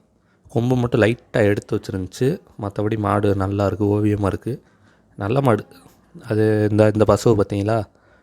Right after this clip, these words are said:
நல்ல வட்ட தலையில அப்படியே மான் தலை மாதிரி போயிருக்கு பாருங்க கொம்பு. நல்லா ந-, கழுத்துல மட்டும் மர கிடக்கு. இந்த மாதிரி மாடுகள்லாம் முக்கால்வாசி மாடு வந்து ஜாதி மாட்டுல விழுந்து உடஞ்சி வந்திருக்கும். அது எப்படின்னா, ஜாதி மாட்டுல வந்து நம்ம நாட்டு மாடு,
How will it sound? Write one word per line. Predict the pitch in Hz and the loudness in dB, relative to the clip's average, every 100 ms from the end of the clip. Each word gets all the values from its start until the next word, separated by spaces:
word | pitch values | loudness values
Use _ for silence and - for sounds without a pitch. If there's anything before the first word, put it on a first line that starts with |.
| _ | _
நல்ல | - 101 117 | -8 -4 0
வட்ட | 110 95 - | 0 0 -4
தலையில | - 107 107 135 | -4 -2 -2 -2
அப்படியே | 123 117 113 | -2 0 0
மான் | 101 127 127 | 0 -2 2
தலை | 110 | 2
மாதிரி | 104 107 101 | 2 2 4
போயிருக்கு | 101 101 | 2 2
பாருங்க | 95 95 | -2 -2
கொம்பு. | 95 98 98 95 _ _ _ _ _ _ _ _ | -4 -4 -4 -10 _ _ _ _ _ _ _ _
நல்லா | 120 110 110 101 | -8 -4 0 0
ந-, | 98 101 | 0 -2
கழுத்துல | - 110 - 120 | -2 -4 -4 -6
மட்டும் | 110 104 127 | -6 -4 -4
மர | 104 98 | -4 0
கிடக்கு. | 101 98 - 104 | 0 -2 -6 -12
இந்த | 110 120 | -6 -2
மாதிரி | 135 147 135 | 2 2 2
மாடுகள்லாம் | 120 117 113 120 | 0 2 0 -2
முக்கால்வாசி | 104 120 117 117 | -2 -2 -2 -2
மாடு | 110 113 | -2 -2
வந்து | 104 120 | 0 0
ஜாதி | 107 110 135 | 2 2 2
மாட்டுல | 131 107 107 98 | 0 -2 0 0
விழுந்து | 101 110 117 127 | 2 0 2 2
உடஞ்சி | 101 110 107 | 2 0 0
வந்திருக்கும். | 98 95 98 98 95 113 - | -2 -2 -4 -4 -4 -6 -6
அது | 107 101 | -4 -2
எப்படின்னா, | - 110 123 | -2 0 0
ஜாதி | 113 104 120 | 2 0 0
மாட்டுல | 117 110 - | -2 -6 -8
வந்து | 101 107 | -8 -6
நம்ம | 104 101 101 | -6 -6 -4
நாட்டு | 104 110 107 | -4 -6 -6
மாடு, | 101 92 | -6 -6